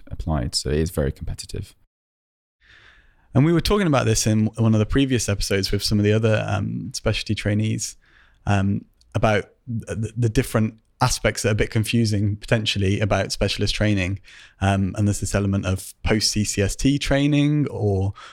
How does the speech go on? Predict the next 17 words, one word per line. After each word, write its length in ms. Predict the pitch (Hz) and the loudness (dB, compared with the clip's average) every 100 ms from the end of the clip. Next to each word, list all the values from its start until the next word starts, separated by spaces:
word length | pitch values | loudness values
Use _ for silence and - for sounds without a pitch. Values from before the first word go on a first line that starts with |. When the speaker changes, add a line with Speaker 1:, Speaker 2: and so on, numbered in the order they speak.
| - | -2
Speaker 2:
whether 180 | 110 104 | 0 4
you're 80 | 110 | 2
just 180 | 107 - | 2 0
training 300 | 107 107 104 | 2 2 0
to 100 | - | -2
be 100 | 85 | -2
a 60 | |
specialist 720 | - 135 135 - 135 135 - | 0 0 0 0 0 0 -2
or 60 | 107 | -2
whether 180 | 104 98 | -2 0
you're 140 | 104 | -2
training 340 | 101 101 101 101 | 0 0 0 -2
to 120 | - | -2
be 160 | 98 95 | 0 2
a 160 | 101 - - | 0 -6 -8
consultant. 800 | 101 98 139 156 - 165 160 - _ - - - - - - | -2 2 2 2 0 0 0 -4 _ -20 -20 -20 -20 -18 0
Um, 340 | 110 107 110 | 2 4 2